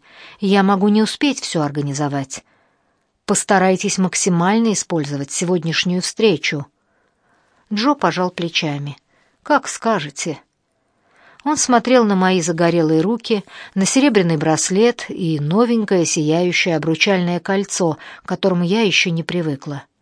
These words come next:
«Кстати, я, кажется, ошибся. Вы же миссис Макдональд. Надеюсь, медовый месяц вас не разочаровал?» Когда такси остановилось у станции,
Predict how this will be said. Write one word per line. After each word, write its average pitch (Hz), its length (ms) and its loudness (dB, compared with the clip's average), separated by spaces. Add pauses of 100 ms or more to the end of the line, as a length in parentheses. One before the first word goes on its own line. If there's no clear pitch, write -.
(1000)
«Кстати, 196 440 0
я, 175 540 2
кажется, 190 480 -2
ошибся. 220 640 -6 (600)
Вы 190 200 4
же 190 160 4
миссис 226 520 2
Макдональд. 151 1000 0 (360)
Надеюсь, 160 640 4
медовый 170 540 6
месяц 175 420 2
вас 170 300 2
не 170 160 2
разочаровал?» 156 800 -2 (1700)
Когда 254 340 2
такси 294 340 2
остановилось 208 720 2
у 185 40 -2
станции, 262 600 2